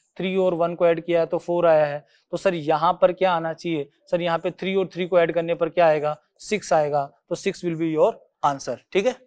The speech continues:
क्वेश्चन नंबर थर्टी सेवन की बात करते हैं। क्वेश्चन नंबर थर्टी सेवन मिसिंग नंबर का क्वेश्चन है। हमें इन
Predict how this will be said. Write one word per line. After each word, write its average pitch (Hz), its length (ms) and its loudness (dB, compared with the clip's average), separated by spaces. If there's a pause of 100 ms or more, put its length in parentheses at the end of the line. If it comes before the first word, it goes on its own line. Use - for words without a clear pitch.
(540)
क्वेश्चन 170 220 -2
नंबर 170 180 -4
थर्टी 175 220 2
सेवन 175 300 6
की 180 100 -4
बात 175 200 4
करते 180 240 2
हैं। 185 180 -4 (1300)
क्वेश्चन 175 260 2
नंबर 208 200 -4
थर्टी 190 260 0
सेवन 196 240 0
मिसिंग 196 300 0
नंबर 196 240 4
का 190 120 6
क्वेश्चन 185 360 4
है। 180 220 -6 (260)
हमें 190 200 2
इन 202 140 -4